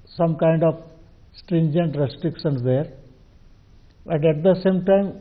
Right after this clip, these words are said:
we are ensuring the supplies of essential commodities,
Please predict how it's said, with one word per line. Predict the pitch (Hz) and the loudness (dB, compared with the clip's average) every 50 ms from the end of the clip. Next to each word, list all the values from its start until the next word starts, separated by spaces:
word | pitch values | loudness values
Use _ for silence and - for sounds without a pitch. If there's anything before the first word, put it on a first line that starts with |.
| - - - | -20 -14 -6
we | 160 156 | -2 -2
are | 156 151 156 | 0 0 2
ensuring | 156 156 143 - - 196 190 196 196 202 214 214 - - - - - - - - - - - - - 170 | 0 0 -2 0 2 2 4 4 2 0 -2 -4 -8 -14 -20 -20 -20 -20 -20 -20 -20 -20 -20 -20 -16 -8
the | 147 156 156 147 - | -4 -4 -4 -2 -2
supplies | 156 147 151 - 175 175 180 170 180 | -2 -2 0 2 4 4 4 4 4
of | 175 151 | 2 2
essential | 151 143 123 - 175 160 143 - 175 170 156 143 135 - - - - - - - - - | 2 0 0 0 -2 -2 -2 0 0 0 0 -2 -4 -10 -16 -20 -20 -20 -20 -20 -12 -4
commodities, | 156 143 143 151 151 147 151 147 - 165 156 143 - - - | -2 -2 0 0 -2 -2 -4 -4 -4 -4 -4 -4 -6 -12 -18